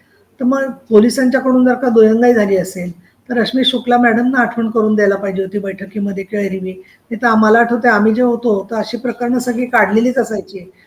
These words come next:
आणि त्या महिला आयोगाकडे, कडून नियमितपणे पोलिसांकडे जायची की असं असं गोष्ट अमुक पोलीस स्टेशनला रिफर केलेली आहे, पण त्याच्यामध्ये पुढे काय झालंय याच्या संदर्भात आम्हाला कळवायला सांगा.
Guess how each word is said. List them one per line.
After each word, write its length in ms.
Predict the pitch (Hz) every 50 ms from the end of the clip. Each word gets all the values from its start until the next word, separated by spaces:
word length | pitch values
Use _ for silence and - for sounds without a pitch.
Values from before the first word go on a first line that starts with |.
| _ _ -
आणि 220 | 202 208 226 247
त्या 180 | 240 254 262 254
महिला 320 | 254 254 226 220 220 240
आयोगाकडे, 720 | 240 240 233 233 233 240 247 240 247 262 247 240 240 247 247 247 247 247 -
कडून 300 | 254 247 247 254 269 277 277 - _ _ _ _ - 214
नियमितपणे 520 | 214 226 240 240 254 285 269 - 285 277 277
पोलिसांकडे 680 | - 277 254 247 247 240 254 254 247 - 262 254 254
जायची 320 | 240 233 214 196 - - 208
की 140 | - -
असं 280 | 240 220 202 - - 240
असं 180 | 226 - - 247
गोष्ट 300 | 240 240 - - - 254 269 285 - - _ _ _ _ _ _
अमुक 300 | - 214 220 247 247 -
पोलीस 220 | 247 247 233 233 208
स्टेशनला 380 | - 240 - 247 247 240 254
रिफर 280 | 254 262 254 262 285 277
केलेली 440 | 277 277 254 233 226 220 214 202 190
आहे, 160 | 185 190 190 - _ _ _ _ -
पण 100 | 240 226
त्याच्यामध्ये 480 | 220 254 214 - 254 254 254 254 269
पुढे 260 | 269 - 254 240 269
काय 220 | 285 269 277 277 254
झालंय 360 | 240 220 208 196 196 196 214 - _ -
याच्या 260 | 214 220 214 - 247
संदर्भात 460 | 247 - 254 247 247 254 262 262 254
आम्हाला 260 | 254 233 240 247 254
कळवायला 420 | 247 - 254 226 226 233 240 247 240
सांगा. 420 | 240 - 220 202 196 185 170 151